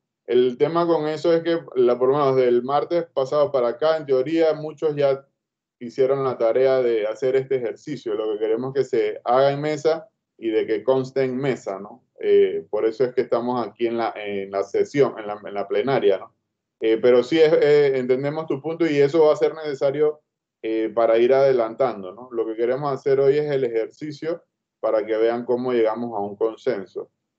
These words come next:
Adelante, señor Mejía, creo que es primera vez que lo veo.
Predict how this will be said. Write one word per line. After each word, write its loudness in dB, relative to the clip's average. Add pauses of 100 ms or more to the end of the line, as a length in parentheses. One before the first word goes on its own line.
Adelante, 4
señor -2 (100)
Mejía, -2
creo 2
que 4
es -6 (400)
primera 2
vez 2
que 2 (280)
lo -2
veo. 2